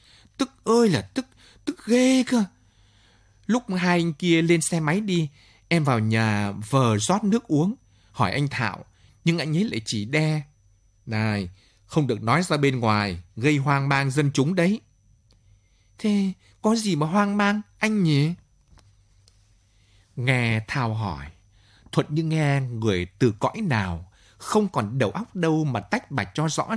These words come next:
ràng. Làm sao dân chúng lại hoang mang được nhỉ? Nhưng đến hôm xã gọi lên thông báo quy hoạch vùng láng,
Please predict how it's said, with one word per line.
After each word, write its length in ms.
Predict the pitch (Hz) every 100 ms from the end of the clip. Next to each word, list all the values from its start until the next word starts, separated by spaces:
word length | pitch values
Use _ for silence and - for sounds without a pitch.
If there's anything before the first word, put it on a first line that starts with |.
| 208
ràng. 360 | 110 101 92 87 - _ - -
Làm 320 | 113 110 98 90
sao 340 | - 170 175
dân 240 | 156 175
chúng 180 | 147 170
lại 140 | 269 78
hoang 420 | 113 175 175 180
mang 300 | 185 190 165
được 180 | 98 95
nhỉ? 280 | 98 82 - _ _ _ _ _ _ _ _ _ _ _ _ -
Nhưng 160 | 151
đến 140 | 135 165
hôm 480 | 143 139 127 123 113 - - -
xã 380 | - 127 113
gọi 300 | 190 131 113
lên 120 | 123 131
thông 220 | 143 135
báo 240 | 120 147 190 _ -
quy 260 | 185 165
hoạch 400 | 143 117 87 -
vùng 220 | 117 92
láng, 300 | 90 104 143